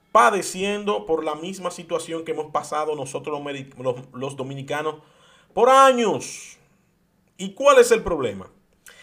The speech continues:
Nuestros países, nuestros países ter-, tercermundistas y pobres, como somos también aquí desde República Dominicana, tenemos que invertir mucho en esto de nuestro registro civil para saber quién ha nacido,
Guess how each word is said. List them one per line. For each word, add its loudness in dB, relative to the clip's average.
Nuestros -2
países, -6
nuestros -4
países -4
ter-, -8
tercermundistas -8
y -16
pobres, 0
como -18
somos -8
también -12
aquí -16
desde -10
República -12
Dominicana, -12
tenemos 2
que -2
invertir 2
mucho -8
en -4
esto -2
de -2
nuestro -2
registro -6
civil -8
para 2
saber 0
quién 2
ha 2
nacido, -4